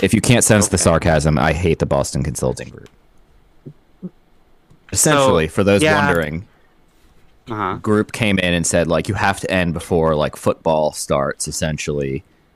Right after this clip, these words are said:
Speaker 2: Right.
Speaker 1: And there was a couple other things. I don't even remember what was in the report anymore, but none of it was, like, actually interesting information.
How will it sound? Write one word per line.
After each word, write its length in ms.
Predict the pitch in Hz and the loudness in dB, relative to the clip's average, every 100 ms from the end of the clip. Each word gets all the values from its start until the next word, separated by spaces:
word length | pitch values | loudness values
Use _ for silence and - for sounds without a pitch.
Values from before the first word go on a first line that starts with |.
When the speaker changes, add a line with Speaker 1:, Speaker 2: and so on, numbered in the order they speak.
| _ - _ | _ -20 _
Speaker 2:
Right. 500 | 110 98 85 82 90 | -4 -2 -2 -4 -4
Speaker 1:
And 280 | 85 87 90 | -2 0 2
there 60 | 95 | 2
was 100 | 113 | 2
a 40 | |
couple 240 | 127 113 | 2 2
other 240 | 92 82 80 | 4 4 2
things. 240 | 85 82 - | 0 0 2
I 80 | |
don't 100 | 123 | 4
even 180 | 117 92 | 4 4
remember 320 | 85 80 78 | 4 2 2
what 40 | 71 | 0
was 120 | 78 | 0
in 60 | 80 | -2
the 80 | |
report 320 | 73 - 78 71 | -2 -2 0 0
anymore, 360 | 71 69 78 | -2 -2 -2
but 180 | 82 90 | 0 2
none 180 | 110 113 | 4 4
of 100 | 98 | 4
it 80 | 82 | 2
was, 140 | 85 | 2
like, 180 | 82 80 | 2 0
actually 520 | 73 71 73 71 71 _ _ _ _ _ | -2 -2 -6 -6 -8 _ _ _ _ _
interesting 560 | 82 - 82 78 73 65 | -4 -2 -2 -2 -2 -2
information. 680 | 69 78 67 64 - 64 | -2 -2 -2 -4 -4 -8